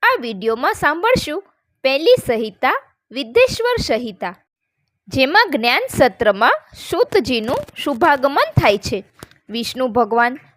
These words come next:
બ્રહ્માજીના વિવાદની કથા અને શિવજીની કૃપાની કથા છે.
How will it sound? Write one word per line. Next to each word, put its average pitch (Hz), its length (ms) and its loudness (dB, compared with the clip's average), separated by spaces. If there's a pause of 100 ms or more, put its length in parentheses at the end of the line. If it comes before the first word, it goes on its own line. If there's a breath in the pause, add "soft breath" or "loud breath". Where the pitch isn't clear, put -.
(120)
બ્રહ્માજીના 294 840 0
વિવાદની 381 640 0
કથા 403 400 2 (380 soft breath)
અને 453 300 2
શિવજીની 302 560 -2 (100)
કૃપાની 349 560 0
કથા 523 340 2
છે. 202 300 -6